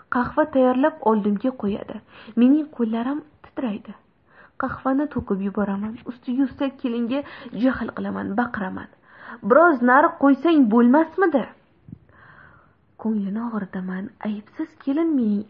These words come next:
achchiq zahar gaplarimga chidolmaydi. Yig'laydi. Unga rahm qilish o'rniga jahl qilaman. "Yig'la, yig'la. Bir paytlar meni ham yig'latganlar. Men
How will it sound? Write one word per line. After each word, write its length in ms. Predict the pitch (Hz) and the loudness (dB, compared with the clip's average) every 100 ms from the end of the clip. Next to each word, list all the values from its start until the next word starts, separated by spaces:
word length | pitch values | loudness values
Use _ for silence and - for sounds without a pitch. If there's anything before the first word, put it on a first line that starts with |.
| - | -12
achchiq 340 | 208 - - - | -14 -16 -20 -10
zahar 340 | 214 208 262 | -8 -6 -6
gaplarimga 680 | 226 214 214 202 196 202 113 | -6 -6 -6 -8 -8 -10 -12
chidolmaydi. 640 | - - 185 170 - - - _ _ _ _ _ | -10 -4 -4 -4 -12 -18 -20 _ _ _ _ _
Yig'laydi. 580 | 196 240 202 190 180 - - - _ _ _ _ - - | -8 -8 -8 -14 -16 -18 -20 -20 _ _ _ _ -20 -10
Unga 280 | 254 254 285 277 | -4 -2 0 -2
rahm 300 | 254 285 277 | -4 -4 -4
qilish 300 | 269 269 - - | -2 -2 -2 -4
o'rniga 380 | 247 247 240 254 | -2 -2 -2 -2
jahl 320 | 220 - 196 | -2 -2 -8
qilaman. 400 | - 165 - - _ - - - - | -10 -10 -10 -14 _ -20 -20 -20 -4
"Yig'la, 440 | 220 240 254 247 240 233 | 0 4 6 6 6 4
yig'la. 460 | 220 277 262 202 196 - - - - | 4 4 6 4 0 -10 -20 -20 -4
Bir 160 | 214 330 | 4 4
paytlar 540 | 339 277 269 254 294 311 | 6 4 4 6 6 6
meni 320 | 262 247 302 | 6 6 4
ham 280 | 285 285 285 | 2 4 4
yig'latganlar. 880 | 226 220 202 214 - 254 262 214 160 - _ - 240 - | 4 2 2 0 0 2 2 2 -4 -10 _ -20 -10 -2
Men 240 | 220 320 | 2 2